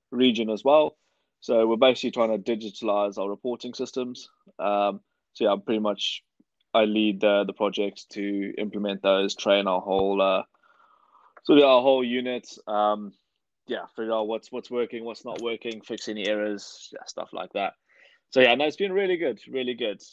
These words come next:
And then, yeah, September I move across to, um, the chocolate segment. Obviously, yeah, we've also got the brands, so Mars, and then Maltesers, Whiskers,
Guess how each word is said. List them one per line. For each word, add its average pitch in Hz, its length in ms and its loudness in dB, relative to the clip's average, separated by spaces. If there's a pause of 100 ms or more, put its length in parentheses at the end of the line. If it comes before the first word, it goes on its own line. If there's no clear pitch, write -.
(120)
And 113 160 -16
then, 117 460 0
yeah, 104 160 -4
September 127 520 -2
I 117 140 8
move 117 220 -2
across 113 440 -6
to, 110 640 -6
um, 101 260 -6
the 104 80 -10
chocolate 143 460 -8
segment. 151 460 -10 (640)
Obviously, 117 240 -2
yeah, 110 40 4
we've 113 160 2
also 120 300 2
got 117 220 0
the 110 60 -12
brands, 104 640 2 (200)
so 98 200 -6
Mars, 113 720 -2
and 101 160 -12
then 101 360 -8 (580)
Maltesers, 113 800 4
Whiskers, 107 880 -4